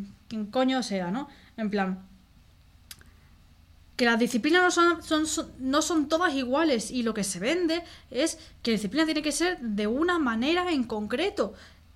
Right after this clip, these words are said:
y no. O sea, las disciplinas, cada uno nos establecemos nuestra propia disciplina y a tope. O sea,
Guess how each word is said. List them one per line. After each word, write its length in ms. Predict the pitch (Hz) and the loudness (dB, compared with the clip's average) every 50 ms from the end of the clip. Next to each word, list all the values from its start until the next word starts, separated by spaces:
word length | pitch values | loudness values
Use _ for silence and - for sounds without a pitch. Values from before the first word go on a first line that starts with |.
| - - | -10 -4
y 100 | 202 196 | -2 -2
no. 420 | 196 233 330 427 339 - - - - - - - - | 0 0 0 0 0 -4 -6 -14 -20 -20 -20 -18 -10
O 60 | - | -4
sea, 100 | 254 233 | -2 -2
las 140 | 214 214 208 | -2 0 -2
disciplinas, 500 | 220 214 220 214 196 233 311 349 381 359 | -2 -4 -4 -6 -2 0 2 2 2 2
cada 300 | - 330 294 285 294 311 | 0 0 0 2 2 2
uno 240 | 349 370 381 370 370 | 2 2 2 2 2
nos 80 | 370 302 | 0 0
establecemos 400 | 247 - 240 226 208 240 302 285 | 0 -2 -4 -4 -2 0 0 0
nuestra 220 | 254 220 196 214 196 | 0 0 -2 -4 -4
propia 180 | 233 269 311 | -2 -2 -4
disciplina 460 | 294 285 - 294 - 349 339 359 359 - - - - - - - | -4 -4 -8 -4 -2 0 0 0 -2 -6 -12 -18 -18 -20 -10 -4
y 100 | 240 240 | -2 0
a 160 | 214 196 202 - | 0 0 0 0
tope. 360 | 262 302 302 - - 392 - | 0 0 0 0 -4 -6 -6
O 40 | - | -8
sea, 300 | - 247 214 - - - | -4 -4 -4 -4 -4 -8